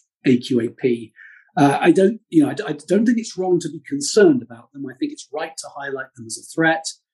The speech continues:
And I think their history, their tradition of projecting a threat means that they will always be ready to do that when the opportunity arises.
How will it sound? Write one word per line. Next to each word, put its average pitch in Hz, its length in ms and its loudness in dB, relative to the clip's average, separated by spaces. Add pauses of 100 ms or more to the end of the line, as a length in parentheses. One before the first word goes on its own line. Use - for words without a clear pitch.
(400)
And 131 120 4
I 123 60 4
think 143 260 0
their 135 180 -8
history, 147 800 2
their 123 100 -10
tradition 123 680 0
of 120 160 -4
projecting 127 520 -4
a 120 60 -4
threat 139 340 -6
means 135 300 -4
that - 120 -20
they 120 120 -2
will - 180 0
always 190 380 6
be 139 120 2
ready 156 240 0
to 123 160 -8
do 294 220 4
that 127 220 -6
when - 140 -20
the - 80 -20
opportunity 127 680 -2 (580)
arises. 123 840 0